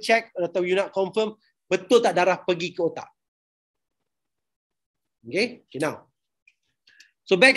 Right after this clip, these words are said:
to healthcare provider, non-healthcare provider. So dia kata non-healthcare provider, abaikan saja carotid.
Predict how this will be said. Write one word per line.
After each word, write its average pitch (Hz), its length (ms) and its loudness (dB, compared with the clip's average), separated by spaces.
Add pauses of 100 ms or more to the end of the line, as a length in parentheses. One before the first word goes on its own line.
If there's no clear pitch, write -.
to 254 80 8
healthcare 247 320 4
provider, 214 480 4
non-healthcare 233 480 2
provider. 220 400 0
So 254 80 0
dia 247 160 0
kata 262 80 -2
non-healthcare 254 400 0
provider, 262 200 0 (360)
abaikan 285 400 0
saja 277 240 -2
carotid. 269 480 -4